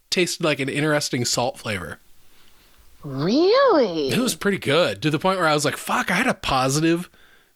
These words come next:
Speaker 1: experience with anchovies," you know, and, like, growing up on the Teenage Mutant Ninja Turtles and shit, you know, and, like,
Speaker 2: <laughs>
Speaker 1: anchovies were, like, a, the fucking butt of a,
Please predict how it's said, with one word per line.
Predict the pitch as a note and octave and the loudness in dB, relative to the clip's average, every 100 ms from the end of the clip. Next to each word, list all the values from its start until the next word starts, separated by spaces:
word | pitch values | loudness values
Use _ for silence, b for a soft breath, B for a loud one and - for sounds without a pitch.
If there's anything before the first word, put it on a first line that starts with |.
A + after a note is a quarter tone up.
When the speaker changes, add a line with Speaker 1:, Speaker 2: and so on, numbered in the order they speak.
| _ | _
Speaker 1:
experience | F3 - - C3+ C#3 D3+ | -4 -4 -4 0 0 0
with | F#3+ D#3 | -2 0
anchovies," | A3+ A#3+ D3+ C3+ | 0 2 0 0
you | |
know, | E3+ | 0
and, | F3 F#3 | 2 0
like, | D#3 | 0
growing | C3 D#3+ F3 | 0 0 2
up | D#3 G3+ | 0 0
on | D3+ | 0
the | |
Teenage | B2+ E3 E3 B2 | 0 0 0 2
Mutant | D3 D#3 | -2 0
Ninja | C#3 B2 A#2 | -2 0 0
Turtles | D3 D#3 B2+ | 0 0 0
and | A#2+ | 0
shit, | - G3 E3 | 0 0 -2
you | F3+ | 0
know, | F#3 D#3+ | 0 2
and, | E3 B3+ D#3+ | 2 2 2
like, | D#3+ | 0
Speaker 2:
<laughs> | |
Speaker 1:
anchovies | - F#3 G#3 B3 F3+ E3 | 2 2 4 2 2 2
were, | E3 | 2
like, | D#3+ D3+ | 2 0
a, | C#3 - - | -4 -8 -4
the | D#3+ | -4
fucking | - G3 E3+ E3+ D3 C3 - B B B A#2 | -2 -2 0 0 0 -2 -10 B B B -4
butt | D3+ D#3+ | 2 2
of | F3+ | 4
a, | D#3 | 2